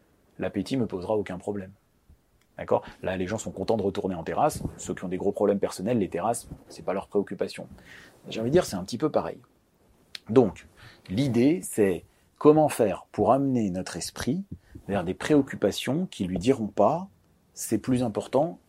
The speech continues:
que le besoin de base. Comment amener fortement notre esprit à un endroit où finalement la partie qui gère le sommeil va se dire, ok, c'est bon, C'est pas grave si on laisse ça de côté.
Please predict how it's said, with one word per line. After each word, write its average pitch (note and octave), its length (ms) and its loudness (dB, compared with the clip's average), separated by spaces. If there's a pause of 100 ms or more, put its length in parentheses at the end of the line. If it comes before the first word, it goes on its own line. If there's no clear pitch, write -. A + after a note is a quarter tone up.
(120)
que - 100 -6
le A#2+ 260 0
besoin G#2 320 -2
de F#2+ 60 -2
base. D#2+ 320 -6 (1200)
Comment C3 420 4
amener B2 460 2 (120)
fortement C#3+ 640 6
notre G#2 240 -4
esprit A2+ 340 -6 (560)
à A2 80 -2
un G#2+ 220 2
endroit A2 480 4 (1120)
où A#2 120 2
finalement A#2+ 520 8
la B2+ 120 10
partie - 260 6
qui B2 160 -4
gère A2 160 8
le A#2 80 4
sommeil C3+ 340 2
va A#2 140 8
se G#2+ 60 -2
dire, C3 300 8 (680)
ok, G#2 220 4 (340)
c'est - 160 -8
bon, F2 180 -8 (840)
C'est G#2+ 140 -2
pas G#2+ 120 2
grave G2 180 0
si - 120 -6
on F#2 60 -2
laisse F#2 160 -6
ça F2 140 -6
de - 80 -14
côté. A#2+ 360 0